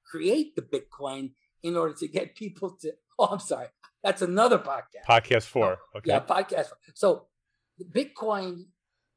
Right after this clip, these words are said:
Speaker 1: it was so new. So how do we evaluate this new Bitcoin? So, well, every analyst, and I'm not the only one, but every single technical analyst, we went back and we started curve fitting. We started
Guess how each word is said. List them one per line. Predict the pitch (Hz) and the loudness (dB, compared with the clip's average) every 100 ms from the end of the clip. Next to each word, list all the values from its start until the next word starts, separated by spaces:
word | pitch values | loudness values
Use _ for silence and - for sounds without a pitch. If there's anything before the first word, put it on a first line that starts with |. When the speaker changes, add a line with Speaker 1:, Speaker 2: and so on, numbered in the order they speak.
| _ | _
Speaker 1:
it | - - | -12 -2
was | 202 196 | 0 2
so | 262 269 | 4 6
new. | 202 180 190 233 196 - | 4 2 2 4 2 0
So | - 214 | -6 -6
how | - - 214 233 | -4 0 2 2
do | 185 175 | 0 -8
we | 202 | -8
evaluate | 170 151 160 233 226 190 139 - | -8 -8 -8 -8 -4 -4 -4 -8
this | 151 - 131 | -20 -18 -10
new | 135 196 147 117 - _ _ _ _ _ | -6 -4 -4 -8 -18 _ _ _ _ _
Bitcoin? | 117 139 - 131 - _ _ _ _ _ | -4 -4 -4 -14 -16 _ _ _ _ _
So, | - 170 - _ - | 2 2 2 _ 0
well, | 151 147 - | 2 2 2
every | 180 208 214 | 2 2 2
analyst, | 156 156 139 104 - 143 | 0 0 -4 -6 -10 -2
and | |
I'm | 156 | 0
not | 180 165 | 2 -2
the | 151 | -2
only | 143 123 | -6 -6
one, | 123 127 - - | -10 -12 -14 -18
but | - - | -14 -2
every | 175 185 175 | 0 0 -4
single | - 170 135 123 _ _ _ | -4 -4 -4 -6 _ _ _
technical | 185 196 180 - - | -4 -2 -4 -6 -16
analyst, | - 123 123 113 - _ _ _ _ _ | -20 -18 -18 -18 -20 _ _ _ _ _
we | 139 151 | -8 -4
went | 135 175 208 | 2 2 4
back | 147 156 | 0 0
and | 147 | -4
we | 131 | -8
started | - 160 135 - | -2 0 0 -4
curve | - 165 156 - | -4 -4 -4 -10
fitting. | - 170 170 147 | -8 -6 -6 -8
We | |
started | - 165 156 139 | -8 -4 -2 -4